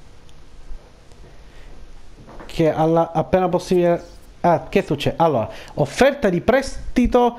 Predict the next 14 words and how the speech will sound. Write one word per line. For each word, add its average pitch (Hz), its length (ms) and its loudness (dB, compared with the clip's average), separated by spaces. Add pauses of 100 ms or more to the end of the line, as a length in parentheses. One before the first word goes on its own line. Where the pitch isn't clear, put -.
(220)
per 226 640 4 (460)
Ahmed 233 720 4 (140)
Al-Turki. 190 1200 2 (920)
E 175 120 0
chi 254 140 0
è 247 40 4
Ahmed 143 380 2
Al-Turki? 254 720 0
Fermi 123 300 -2
tutti, 240 580 0 (240)
fatemi 175 440 2
vedere 151 320 4
la 135 120 4
rosa. 220 500 2